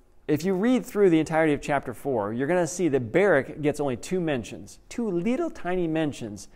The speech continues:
in the whole of chapter five, all, I think, thirty-one verses of it. Deborah gets a little bit more airtime, but still not a lot. But Jael has an entire verse of the song, which is four verses in our Bibles,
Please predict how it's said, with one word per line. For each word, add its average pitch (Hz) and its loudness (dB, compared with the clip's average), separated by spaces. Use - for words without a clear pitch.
in 143 -2
the 135 0
whole 165 4
of - -2
chapter 135 -2
five, 95 -4
all, 131 2
I - -20
think, 123 -8
thirty-one 139 0
verses 110 -4
of 87 -10
it. - -18
Deborah 220 6
gets 160 6
a 156 6
little 214 8
bit 156 6
more 127 2
airtime, 104 -2
but 135 -2
still 175 4
not 143 6
a 113 6
lot. 117 4
But 123 4
Jael 156 8
has 156 4
an 151 2
entire 160 4
verse 147 4
of 113 -4
the 113 -2
song, 127 2
which 120 -2
is 113 -2
four 180 2
verses 113 -2
in 113 -4
our 139 0
Bibles, 104 -6